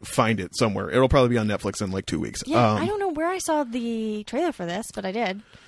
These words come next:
Speaker 1: And yeah, he finds this thing, competitive tickling league, where, like, one guy gets strapped to a bed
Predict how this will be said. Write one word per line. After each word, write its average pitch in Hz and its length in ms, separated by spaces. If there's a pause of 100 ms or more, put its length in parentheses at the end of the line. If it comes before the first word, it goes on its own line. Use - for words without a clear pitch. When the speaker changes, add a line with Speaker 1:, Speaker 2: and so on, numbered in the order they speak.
(180)
Speaker 1:
And 143 380
yeah, 147 180
he 123 120
finds 127 240
this 117 80
thing, 117 200
competitive 147 380
tickling 120 340
league, 87 180
where, 110 120
like, 98 160
one 95 140
guy 120 120
gets 123 180
strapped 131 260
to 123 100
a 120 40
bed 139 320